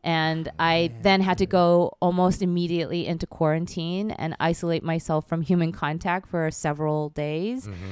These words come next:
Speaker 1: And it was, like, one of the worst things that ever happened to me. Like, I don't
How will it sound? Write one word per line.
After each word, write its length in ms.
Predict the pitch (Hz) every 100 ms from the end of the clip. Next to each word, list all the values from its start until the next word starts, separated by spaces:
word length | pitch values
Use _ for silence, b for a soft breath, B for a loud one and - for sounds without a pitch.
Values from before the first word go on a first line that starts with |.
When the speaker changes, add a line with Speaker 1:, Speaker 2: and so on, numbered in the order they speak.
| 110 B
Speaker 1:
And 320 | - 185 180 170
it 140 | -
was, 300 | 190 185 185
like, 380 | 190 185 - - b b b -
one 300 | - 196 196
of 100 | 180
the 120 | 185
worst 340 | 175 180 170
things 280 | - 180 170
that 120 | 165
ever 180 | 160 156
happened 400 | 147 147 - 190
to 100 | -
me. 220 | 143 -
Like, 160 | 170 170
I 100 | 185
don't 320 | 196 208 -